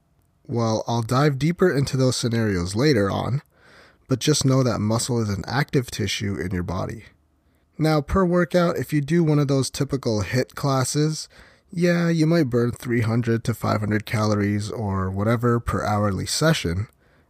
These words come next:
And for resistance training, it might not be as much, maybe a hundred or two hundred fifty calories if you're taking only that hourly session into account.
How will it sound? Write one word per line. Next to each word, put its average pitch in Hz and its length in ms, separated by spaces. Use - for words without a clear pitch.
And 123 160
for 135 120
resistance 156 600
training, 139 400
it 123 140
might 135 200
not 123 240
be 135 140
as 101 240
much, - 520
maybe 110 800
a 113 60
hundred 113 580
or 98 260
two 139 180
hundred 120 260
fifty 113 300
calories 127 720
if - 140
you're 175 100
taking 160 480
only 127 360
that 113 240
hourly 110 460
session - 400
into 98 280
account. - 400